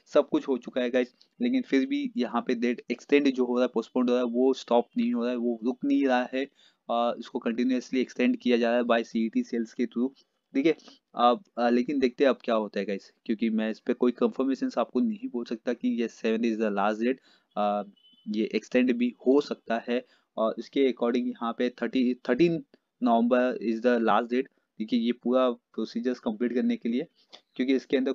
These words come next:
कोई कैप राउंड नहीं है, ठीक है, जो भी है इसमें फाइनल है, ठीक है, मतलब जो भी होगा ये पूरा फाइनल ही होगा।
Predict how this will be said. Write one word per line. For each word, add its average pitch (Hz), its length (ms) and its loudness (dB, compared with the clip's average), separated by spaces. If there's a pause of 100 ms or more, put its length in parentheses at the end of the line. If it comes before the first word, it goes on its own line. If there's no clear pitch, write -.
कोई 135 220 2
कैप 120 320 2
राउंड 127 220 0
नहीं 117 480 -6 (100)
है, 127 120 -2 (320)
ठीक 120 120 2
है, 127 80 6
जो 123 200 2
भी 131 220 -6
है 127 80 0
इसमें 123 220 -2
फाइनल 120 440 -2
है, 123 100 2 (320)
ठीक - 360 -2
है, 127 100 2 (500)
मतलब 117 220 -4
जो 120 140 4
भी 135 120 0
होगा 131 240 4
ये 127 160 2
पूरा 123 200 -2
फाइनल 113 360 -2
ही 110 80 0
होगा। 104 260 0